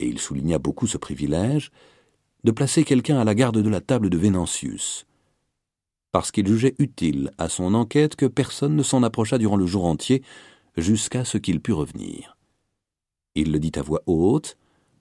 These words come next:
car ainsi il engageait non seulement Malachi à surveiller les moines, mais les moines eux-mêmes à surveiller Malachi.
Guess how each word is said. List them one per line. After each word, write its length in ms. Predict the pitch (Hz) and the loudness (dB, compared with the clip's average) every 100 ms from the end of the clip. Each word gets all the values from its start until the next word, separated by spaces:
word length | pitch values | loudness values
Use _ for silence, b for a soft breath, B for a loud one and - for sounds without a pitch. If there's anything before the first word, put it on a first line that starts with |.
| _ | _
car 240 | - 80 80 | -2 0 0
ainsi 340 | 76 - - | -2 -2 -2
il 220 | 107 90 85 | 0 2 2
engageait 360 | 101 85 87 | 2 2 2
non 140 | 80 101 | 2 2
seulement 340 | 98 90 92 | 2 2 2
Malachi 420 | 80 76 - 85 | 2 0 -2 -2
à 60 | - | -2
surveiller 400 | - 71 76 78 | -4 -2 -2 0
les 100 | 65 | 0
moines, 380 | 76 92 143 143 b b - | 0 2 2 0 b b 0
mais 100 | 110 | 2
les 120 | 123 | 4
moines 280 | 139 143 113 127 | 4 2 2 4
eux-mêmes 360 | 117 95 82 | 4 2 0
à 60 | 76 | -4
surveiller 440 | - 76 73 73 | -4 -2 -2 -2
Malachi. 500 | 71 67 - - - | -2 -6 -10 -14 -14